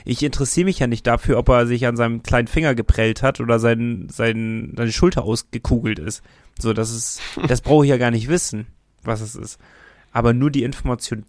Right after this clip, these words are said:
Speaker 1: dass es der Fall ist und dass Untersuchungen jetzt abgewartet werden müssen, so wie Furche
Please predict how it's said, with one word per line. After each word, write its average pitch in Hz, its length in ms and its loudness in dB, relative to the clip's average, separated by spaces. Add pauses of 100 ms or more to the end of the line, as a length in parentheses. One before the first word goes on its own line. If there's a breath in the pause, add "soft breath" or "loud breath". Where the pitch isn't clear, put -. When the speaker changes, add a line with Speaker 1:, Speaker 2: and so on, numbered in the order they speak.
Speaker 1:
dass 160 260 0
es 131 160 -6
der 110 140 -8
Fall 104 300 -4
ist 139 420 -6 (120)
und 113 140 -8
dass 113 180 -4
Untersuchungen 117 600 -4
jetzt - 180 -8
abgewartet 110 640 -4
werden 107 260 -4
müssen, 156 460 -8
so 117 240 -10
wie 107 100 -6
Furche 113 380 -6